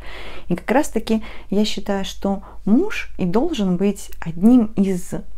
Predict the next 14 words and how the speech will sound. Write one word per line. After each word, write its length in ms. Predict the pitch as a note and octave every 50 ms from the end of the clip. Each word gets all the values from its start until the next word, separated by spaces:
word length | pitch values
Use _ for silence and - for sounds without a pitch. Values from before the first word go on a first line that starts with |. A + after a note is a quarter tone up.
| - -
м-, 240 | D#3 E3 E3+ F3 - - - -
муж 400 | F#3 F#3 F#3+ G#3 B3 B3+ - -
или 260 | - F3 D#3 D#3 D#3 D3+
мужчина 720 | D3 D#3 D#3 - - - - G3 A3 A#3+ A3+ G3 F3+ F3
и 60 | - E3+
должен 420 | D#3 F#3+ A#3 C#4 C#4+ A3 G3 F3+
быть, 280 | E3+ F3 - - - - B3 B3 - - - -
скажем 420 | - - - - F3 F3+ - F#3 E3+
так, 200 | - E3+ - -
неким 480 | F#3+ F#3 F#3 F3+ - F3 E3+ E3+ E3
мотиватором 760 | D#3+ E3 E3 - - D#3+ E3 F3+ A#3+ C4 - G3 F#3 E3 D3+ D3+
для 120 | D3 D3+
того, 280 | D3 - D3 D3 D#3 D#3+
чтобы 420 | D#3 - - E3+ D#3+ - E3 E3+